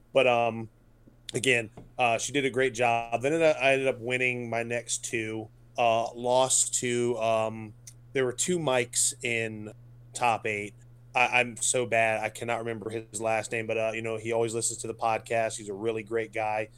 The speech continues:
Um, he was on Mono Ice with, like, a splash of Earth. I wanna say he ended up finishing top four.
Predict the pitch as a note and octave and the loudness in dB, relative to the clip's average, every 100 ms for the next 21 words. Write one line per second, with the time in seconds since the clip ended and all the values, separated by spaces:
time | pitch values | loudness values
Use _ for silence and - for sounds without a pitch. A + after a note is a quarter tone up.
0 | - - - G#2+ G2+ B2 A#2+ B2 A2+ A2+ | -20 -20 -8 -6 -2 0 2 2 2 0
1 | A#2 A#2 G#2+ G#2+ A2+ A2 - G#2+ G#2 - | 2 2 0 0 0 -2 -4 -6 -4 -4
2 | A#2 G#2+ G#2 A2 F#2+ G#2+ A2 G#2 B2+ C3 | -2 -2 -2 -6 -6 -6 -4 -2 -2 -2
3 | B2 A#2 A2+ - A#2 A#2 G2+ - G2+ - | -4 -4 -6 -8 -8 -8 -8 -6 -6 -6
4 | A2 A2 G2 | -4 -2 -4